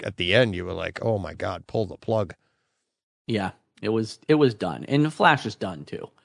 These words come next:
Speaker 1: Yeah.
Speaker 2: Um, you know who else thinks The Flash is done?
Speaker 1: <laughs>
Speaker 2: Jesse L. Martin. <laughs> Because he is leaving the show after this, um, season eight, which is p-, probably finished already, at least finished filming.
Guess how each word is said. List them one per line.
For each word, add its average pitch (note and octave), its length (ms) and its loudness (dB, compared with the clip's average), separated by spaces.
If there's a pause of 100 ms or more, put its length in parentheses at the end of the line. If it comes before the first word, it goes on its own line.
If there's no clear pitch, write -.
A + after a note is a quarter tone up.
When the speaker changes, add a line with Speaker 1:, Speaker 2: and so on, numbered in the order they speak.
(340)
Speaker 1:
Yeah. A2+ 260 8
Speaker 2:
Um, G#2 100 0 (200)
you D3+ 120 10
know G3 120 12
who F#3+ 180 12
else F#3 160 10
thinks G3 220 4
The F#3 100 4
Flash G3 300 4
is F#3 100 4
done? F#3 320 4 (220)
Speaker 1:
<laughs> - 240 -20
Speaker 2:
Jesse D3 360 10
L. C3 200 10
Martin. A#2 340 8 (420)
<laughs> - 80 12 (2000)
Because C#3 280 10
he F#3+ 140 12
is D3+ 140 10
leaving C3+ 580 10
the A#2+ 220 4
show A2+ 580 10
after A#2+ 420 8
this, A2+ 320 6 (300)
um, G#2 260 -4
season A2+ 420 0
eight, G2+ 280 -8
which C3+ 180 4
is A#2+ 120 -2
p-, - 260 2
probably B2+ 380 8
finished G#2+ 420 0
already, G#2+ 360 2
at - 100 -6
least C3 280 0
finished A2 300 -2
filming. A#2 460 0